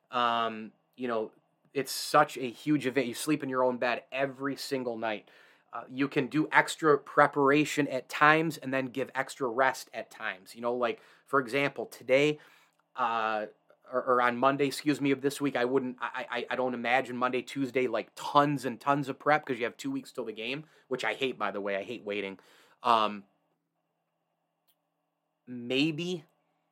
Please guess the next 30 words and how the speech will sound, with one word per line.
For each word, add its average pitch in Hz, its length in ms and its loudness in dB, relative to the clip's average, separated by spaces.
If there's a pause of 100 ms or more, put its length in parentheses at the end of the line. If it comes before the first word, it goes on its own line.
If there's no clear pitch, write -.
(1300)
you 143 140 0
just 147 240 -2
say, 143 220 4
"Hey, 147 180 4
you 117 120 -4
know, 117 200 2
we'll, 131 400 0
we'll 147 220 0
get 160 120 0
together 151 320 4
for, 143 260 2
like, 131 360 0
you 143 40 -6
know, 120 140 -4
an 117 160 -4
hour 123 340 6
on 110 140 -6
Monday. 107 400 -4 (460)
Uh, 110 240 0
Tuesday, 151 380 2
we'll 139 120 2
get 131 140 -4
together 131 320 2
for 123 260 -4
three, 147 320 -4
four 131 240 4
hours 123 260 4
of 113 80 -12
game 113 260 -8
film." 95 280 -18